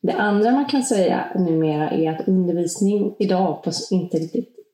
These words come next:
ett individuellt företagande på samma sätt. Innan så var lärarna kanske mer av kung i sitt eget klassrum.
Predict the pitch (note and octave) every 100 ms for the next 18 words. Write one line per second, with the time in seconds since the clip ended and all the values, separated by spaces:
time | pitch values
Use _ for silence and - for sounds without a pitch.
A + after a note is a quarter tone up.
0 | _ F#3+ - F3 F#3+ G3 G3+ A3 G3 -
1 | F#3+ - - - G3 - F#3 - - -
2 | - - F#3+ F#3 F3+ F3 F3 _ _ _
3 | - E3 D#3 D#3 D#3+ D#3+ D3 D3+ D#3+ E3
4 | - E3 D#3 D#3 C#3+ D#3 - F#3+ D#3+ D#3
5 | - G3 E3 D#3+ G3 - F3+ - - G3
6 | F3